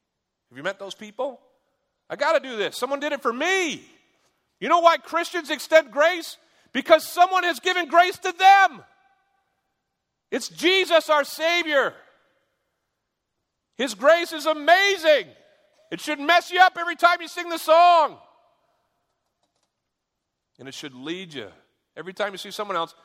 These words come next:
listen, I'm not saying that you give unwisely. I'm not, you know, those are other sermons for another day. But your default setting should be, "What can I do to help?"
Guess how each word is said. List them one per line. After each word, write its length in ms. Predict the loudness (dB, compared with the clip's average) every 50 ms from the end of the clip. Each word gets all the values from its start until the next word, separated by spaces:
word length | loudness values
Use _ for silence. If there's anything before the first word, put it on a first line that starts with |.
| _ _ _ -6
listen, 220 | -6 -6 -4 -4
I'm 120 | -6 -4 -4
not 220 | -4 -6 -6 -8
saying 220 | -10 -8 -8 -8
that 140 | -8 -10 -12
you 60 | -14
give 240 | -12 -8 -8 -6 -4
unwisely. 800 | -4 -6 -6 -8 -12 -10 -8 -6 -6 -6 -8 -12 -12 -12 -12 -12
I'm 120 | -12 -12 -14
not, 180 | -18 -20 -20
you 80 | -18 -16
know, 100 | -14 -12
those 180 | -14 -14 -12
are 80 | -10 -12
other 180 | -10 -10 -12 -14
sermons 360 | -14 -14 -14 -16 -16 -18 -18
for 100 | -18 -18
another 200 | -16 -16 -16 -14
day. 240 | -14 -14 -14 -16 -18 _ _ _ _ _ _ -12
But 160 | -12 -8 -6
your 100 | -8 -6
default 680 | -4 -6 -8 -8 -6 -4 0 2 2 2 0 -2 -8 -14
setting 460 | -14 -8 -6 -4 -4 -4 -6 -10 -12
should 200 | -12 -14 -14 -10
be, 140 | -10 -10 -10
"What 580 | -10 -12 -6 0 4 4 4 4 2 -2 _
can 240 | -10 -8 -6 -4 -4
I 160 | -4 -4 -6
do 500 | -8 -8 -8 -6 -6 -4 -4 -4 -6 -6
to 320 | -8 -6 -2 0 0 0 0
help?" 260 | 0 -2 -2 -2 -2